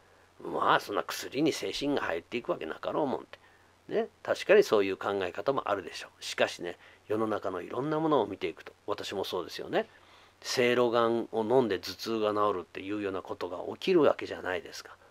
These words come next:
それはなぜですか？それは私の祖母、おばあちゃんを信じた心、そして祖母の「なんとか良くなってね」、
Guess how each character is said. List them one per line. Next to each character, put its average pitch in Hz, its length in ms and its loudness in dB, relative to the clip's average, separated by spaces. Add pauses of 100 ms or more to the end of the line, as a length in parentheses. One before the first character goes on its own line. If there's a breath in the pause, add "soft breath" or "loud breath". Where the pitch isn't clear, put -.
(120)
そ - 220 -4
れ 101 60 -2
は 92 160 0
な 101 140 2
ぜ 90 100 -4
で 76 140 -8
す - 100 -12
か？ - 180 -14
そ - 200 -6
れ 113 100 0
は 160 220 -2 (280 loud breath)
私 98 340 -2
の 135 200 -2 (400 soft breath)
祖 - 200 -2
母、 85 220 -6 (300)
お 92 120 0
ば 92 140 6
あ 78 60 0
ち 92 100 -8
ゃ 82 40 -10
ん - 20 -14
を - 60 -12
信 117 340 4
じ 101 100 -6
た - 140 -4
心、 - 400 -6
そ - 120 -10
し - 120 -10
て 180 160 6 (540 loud breath)
祖 - 260 2
母 92 120 0
の 131 220 0 (180)
「な 117 260 6
ん 175 120 -2
と 156 220 -4
か 180 220 2 (200)
良 92 120 -8
く 98 100 -6
な 90 140 -4
っ - 100 -10
て - 120 -14
ね」、 - 160 -10